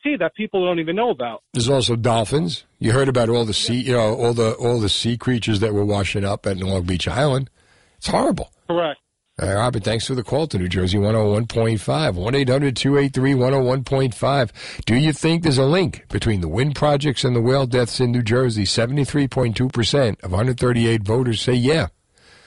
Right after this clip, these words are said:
Speaker 2: Twenty-six point eight say no. It would make no sense.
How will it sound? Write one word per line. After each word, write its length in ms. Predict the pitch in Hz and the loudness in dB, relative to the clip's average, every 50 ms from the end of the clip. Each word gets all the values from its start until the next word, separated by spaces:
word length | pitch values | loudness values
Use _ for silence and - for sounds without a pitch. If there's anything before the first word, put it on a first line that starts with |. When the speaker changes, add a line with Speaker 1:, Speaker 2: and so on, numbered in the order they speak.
| - - - - - | -18 -18 -16 -10 -4
Speaker 2:
Twenty-six 440 | - 113 120 123 113 - - 113 - | -2 0 2 2 2 2 0 -2 -2
point 260 | - - 123 117 117 | 0 0 0 2 2
eight 160 | 117 117 110 | 2 0 0
say 220 | - - 131 120 110 | 0 -2 -2 0 0
no. 300 | 113 139 143 139 - - - - - - - - - - - - _ - | -2 -2 -4 -4 -6 -10 -14 -20 -20 -20 -20 -20 -20 -20 -20 -20 _ -6
It 200 | - 147 143 - _ _ - | -2 -2 -2 -2 _ _ -2
would 180 | 139 139 143 131 | 0 2 2 2
make 380 | 127 131 139 147 143 135 - | 2 2 2 2 0 -2 -2
no 220 | 143 127 131 127 113 | 0 2 2 2 2
sense. 720 | 98 - - - 139 127 101 73 - - - - - - | 0 -2 -2 0 0 0 -2 -2 -6 -10 -10 -10 -12 -14